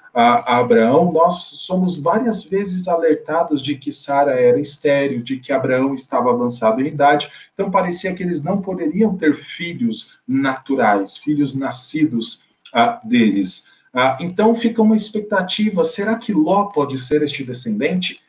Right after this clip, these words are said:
E este texto nos mostra que não, porque o olhar de Ló está posto no que é terreno, o olhar de Ló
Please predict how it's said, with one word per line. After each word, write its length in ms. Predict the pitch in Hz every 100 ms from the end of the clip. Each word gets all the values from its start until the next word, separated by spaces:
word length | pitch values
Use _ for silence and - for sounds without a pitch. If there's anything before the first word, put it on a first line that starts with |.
| _ -
E 140 | 160
este 320 | 190 180 190
texto 380 | 185 190 - 190
nos 200 | 185 180
mostra 420 | 180 180 180 175
que 120 | 175 180
não, 380 | 175 170 165 - _ _ _ _ _ _ -
porque 600 | 175 165 185 185 180 -
o 140 | 180
olhar 640 | 175 160 160 170 196 208 - -
de 180 | 139 180
Ló 540 | 151 151 165 185 185
está 320 | - - - -
posto 640 | - - 165 165 - 165
no 180 | 156 151
que 140 | 160
é 40 | 160
terreno, 680 | 160 151 139 139 127 117 123 - - _
o 180 | 139 143
olhar 540 | 147 135 151 165 180 170
de 260 | 127 151
Ló 400 | 139 139 151 151